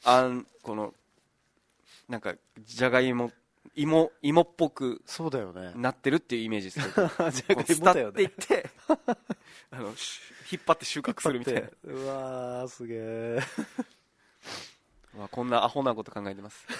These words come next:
Speaker 2: <laughs> いやいやいや。それはなかなかシュールだなと思って。
Speaker 1: <laughs> でも、ミーカーさんの台本も、
Speaker 2: うん。
Speaker 1: まあまあぶっ飛んでるものが多くて。
Speaker 2: あ、へー。
Speaker 1: あの、
Speaker 2: うんうん。
Speaker 1: 今年の頭に、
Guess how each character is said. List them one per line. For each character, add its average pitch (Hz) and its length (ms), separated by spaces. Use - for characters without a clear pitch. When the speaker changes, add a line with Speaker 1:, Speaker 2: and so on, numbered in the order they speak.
Speaker 2:
<laughs> - 360
い 120 80
や 107 140
い 104 140
や 98 80
い - 20
や。 - 100
そ - 200
れ 131 80
は 139 140
な 131 120
か 131 140
な 123 100
か 123 100
シ - 180
ュ 135 80
ー - 40
ル 113 80
だ 92 140
な - 20
と 190 120
思 190 40
っ 180 40
て。 175 200
Speaker 1:
<laughs> - 1900
で 131 60
も、 120 60
ミ 208 240
ー - 40
カ 247 160
ー 233 40
さ 175 160
ん 131 60
の 113 80
台 131 220
本 113 300
も、 104 260
Speaker 2:
う 143 60
ん。 131 220
Speaker 1:
ま 156 220
あ 180 60
ま 180 120
あ 160 60
ぶ 135 120
っ - 20
飛 - 260
ん 160 40
で 160 100
る 151 80
も 127 100
の 117 80
が 107 80
多 104 80
く - 100
て。 101 240
Speaker 2:
あ、 120 120
へ 156 40
ー。 170 440
Speaker 1:
あ 147 80
の、 139 520
Speaker 2:
う 123 40
ん 117 160
う - 20
ん。 98 80
Speaker 1:
今 220 140
年 247 340
の 240 160
頭 185 320
に、 110 260